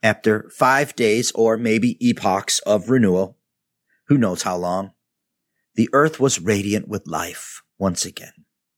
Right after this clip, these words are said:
The gloom of desolation and death was displaced by the glory of God. A new realm had been inaugurated in the cosmos, and it was very good. But what did it lack, I ask you?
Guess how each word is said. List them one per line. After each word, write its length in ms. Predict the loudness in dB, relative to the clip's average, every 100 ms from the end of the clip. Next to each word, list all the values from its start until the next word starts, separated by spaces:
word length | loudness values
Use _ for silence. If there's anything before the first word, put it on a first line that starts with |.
| _ _ _ _ _ _ -20 -4
The 80 | -2
gloom 480 | 2 4 4 4
of 140 | 2 0
desolation 680 | -2 -2 0 0 0 -2
and 140 | -4 -2
death 260 | -2 -2
was 140 | -6 -8
displaced 600 | -8 -10 -6 -4 -4 -4
by 140 | -4
the 80 | -4
glory 460 | -6 -2 0 2 0
of 120 | -2
God. 360 | -2 -2 -4 -10 -10 0
A 40 |
new 240 | 4 4 4
realm 360 | 4 2 0
had 200 | -2 -2
been 160 | -2 -2
inaugurated 760 | 0 2 2 2 2 2 0 -2
in 140 | -4
the 80 | -6
cosmos, 640 | -2 0 0 -2 -4 -2
and 100 | 0
it 120 | -2
was 180 | 0 -2
very 600 | -4 -6 2 2 2 -2
good. 340 | -10 -16 -16 -20 _ _ _ _ _ _ _ _ _ _ _ _ _ _ _ _
But 120 | 0
what 160 | 2 2
did 140 | 2
it 140 | 0 0
lack, 440 | -2 -2 -6 -16 -14
I 100 | -12
ask 380 | -12 -12 -12 -12
you? 240 | -16 -18